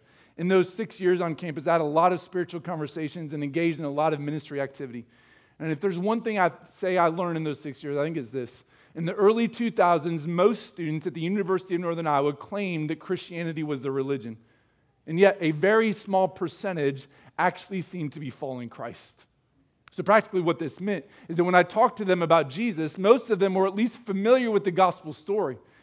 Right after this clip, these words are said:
They'd heard about Jesus dying on the cross for their sins, and they would even claim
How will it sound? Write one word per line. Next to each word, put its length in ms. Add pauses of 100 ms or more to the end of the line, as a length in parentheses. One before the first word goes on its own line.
(140)
They'd 160
heard 220
about 200
Jesus 380
dying 300
on 60
the 40
cross 380
for 120
their 140
sins, 420 (280)
and 100
they 120
would 120
even 340
claim 680